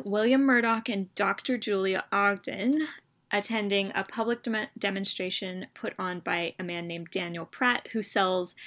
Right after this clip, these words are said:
Edison's direct current to the city. And the demonstration shows the dangers of Nikola Tesla's newly developed alternating current. And Nikola Tesla happens to be spotted in the audience.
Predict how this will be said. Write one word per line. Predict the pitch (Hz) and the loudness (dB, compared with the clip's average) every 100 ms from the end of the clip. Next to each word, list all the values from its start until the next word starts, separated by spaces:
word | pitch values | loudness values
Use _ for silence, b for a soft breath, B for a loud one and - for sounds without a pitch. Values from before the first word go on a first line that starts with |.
| B - | B 4
Edison's | 202 196 196 185 - | 4 2 -2 -4 -6
direct | 175 170 175 - | -4 -4 -4 -8
current | - 202 185 196 | -8 -6 -4 -6
to | - - 202 | -8 -8 -8
the | 190 | -6
city. | - 175 160 170 190 B B B B B _ | -4 -4 -2 -4 -4 B B B B B _
And | 208 202 | 0 2
the | 196 | 4
demonstration | 233 269 - 226 220 233 214 | 6 6 6 2 2 0 -2
shows | - 202 196 196 | 2 4 4 2
the | 185 | 0
dangers | - 233 262 262 254 247 247 | 4 6 8 6 4 4 0
of | 196 190 | -2 -2
Nikola | 202 208 202 | -4 -4 -6
Tesla's | - 196 - 185 185 202 | -4 -6 -2 -2 -2 -2
newly | 208 220 233 | 0 2 0
developed | 208 190 170 170 - - | 0 -2 -2 -2 -6 -2
alternating | 226 226 - 185 180 185 | 2 2 0 -2 0 -2
current. | 190 - - 240 - - _ _ _ _ _ _ _ B B B B - | -6 -12 -12 -10 -10 -14 _ _ _ _ _ _ _ B B B B 0
And | |
Nikola | 220 233 240 | 2 4 2
Tesla | 240 208 208 | 2 0 0
happens | 196 208 202 208 - | 2 0 0 -2 -4
to | 185 | -4
be | 190 | -4
spotted | - 185 175 175 - | 0 0 2 2 0
in | 202 202 | -2 0
the | 185 | 0
audience. | 165 147 - - - | 0 -2 -4 -8 -10